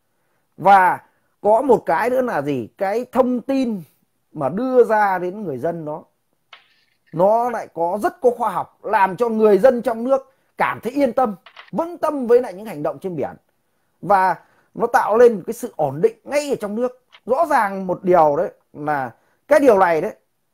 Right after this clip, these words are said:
nó có cái tác dụng là gì? Là cho Trung Quốc thấy được là cái niềm tin của nhân dân Việt Nam vào sự lãnh đạo của Đảng Cộng sản. Mà chúng ta đã biết, một khi mà Đảng và dân mà đã đoàn kết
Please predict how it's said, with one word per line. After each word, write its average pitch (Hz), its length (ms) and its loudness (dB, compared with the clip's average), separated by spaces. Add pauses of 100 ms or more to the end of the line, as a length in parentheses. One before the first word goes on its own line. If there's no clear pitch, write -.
nó 202 240 -4
có 247 140 -6
cái 277 100 -6
tác 311 240 0
dụng 254 240 -4
là 160 60 -2
gì? 120 240 -8 (100)
Là 160 100 -8 (120)
cho 294 300 2
Trung 240 120 -2
Quốc 302 200 -4
thấy 233 200 -2
được 214 260 -2
là 143 220 -6 (260)
cái 302 100 2
niềm 226 340 6
tin 302 280 0
của 170 100 0
nhân 220 200 2
dân 233 180 2
Việt 175 140 -2
Nam 214 340 -6
vào 165 200 2
sự 180 180 -12
lãnh 240 160 -8
đạo 151 140 -4
của 151 120 -8
Đảng 113 140 -8
Cộng 139 120 -14
sản. 101 240 -12 (1000)
Mà 190 200 2
chúng 262 100 -6
ta 240 140 4
đã 233 60 0
biết, 233 280 2
một 190 320 0
khi 247 180 -6
mà 196 120 -4
Đảng 139 280 -4
và 185 80 0
dân 208 240 -2
mà 180 80 -2
đã 175 120 -4
đoàn 190 200 -2
kết 247 260 0